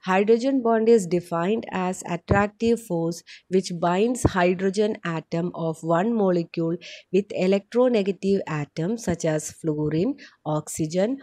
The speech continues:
or nitrogen of another molecule. അപ്പോൾ ഇവിടെ ഹൈഡ്രജൻ ബോണ്ടിൻ്റെ ഒരു പ്രത്യേകത എന്ന് പറയുന്നത് ഹൈഡ്രജൻ മസ്റ്റ് ആണ്,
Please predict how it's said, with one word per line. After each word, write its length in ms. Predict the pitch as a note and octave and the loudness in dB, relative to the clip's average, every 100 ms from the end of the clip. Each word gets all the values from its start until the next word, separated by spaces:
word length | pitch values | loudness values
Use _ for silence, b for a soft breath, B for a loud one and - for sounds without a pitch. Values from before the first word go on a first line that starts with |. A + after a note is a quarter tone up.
| B - | B 2
or 100 | G#3 A#3+ G3 | 2 4 0
nitrogen 580 | E3+ D3 D3 C#3+ C#3+ C3+ D#3+ F#3+ | 0 -4 -6 -6 -8 -8 -4 -4
of 100 | A#3 - E3+ | -4 -6 -4
another 320 | D#3 D3 D#3+ F#3+ | -4 -2 -2 0
molecule. 480 | D#3+ C#3+ C3+ C#3+ C#3+ B B B G#3+ | -2 -4 -8 -10 -10 B B B -2
അപ്പോൾ 180 | A3+ A#3+ | 0 0
ഇവിടെ 280 | A3 A#3 A#3 G#3+ | 0 0 2 0
ഹൈഡ്രജൻ 500 | F#3 F3 F3 G3 B3+ B3 | 0 -2 0 -2 -2 0
ബോണ്ടിൻ്റെ 380 | A3 G#3 G#3 G#3 G#3 | 0 0 -2 0 -2
ഒരു 80 | G#3 | 0
പ്രത്യേകത 500 | E3 - E3+ E3 E3+ G3 G3+ | -4 0 0 2 0 0 2
എന്ന് 140 | F#3+ F3 | 2 2
പറയുന്നത് 460 | E3 D#3+ D#3+ D#3+ E3 B B B - - | 2 0 -2 -2 -2 B B B -10 -2
ഹൈഡ്രജൻ 640 | F#3+ G#3+ A3 B3 A#3 C4 G#3+ | 2 2 2 0 2 0 0
മസ്റ്റ് 380 | E3+ D#3+ - - E3 | -2 -4 -4 0 0
ആണ്, 200 | D3 | 0